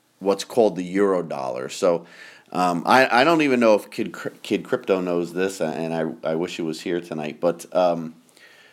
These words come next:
so I've done a, I've been doing a lot of research on this stuff, and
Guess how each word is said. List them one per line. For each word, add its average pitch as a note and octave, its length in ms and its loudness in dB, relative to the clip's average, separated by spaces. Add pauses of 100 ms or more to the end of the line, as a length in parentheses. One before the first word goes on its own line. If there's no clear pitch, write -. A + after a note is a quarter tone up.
(2000)
so C#3+ 540 4 (1160)
I've B2+ 160 -4
done E3 260 6
a, - 60 0
I've A#2 160 -2
been C3+ 120 0
doing C#3 200 4
a A#2 60 2
lot A#2+ 400 6
of G#2 160 -2
research G#2+ 440 -2
on F2 160 -2
this E2 180 -4
stuff, D2 420 -4 (1800)
and G2 460 -2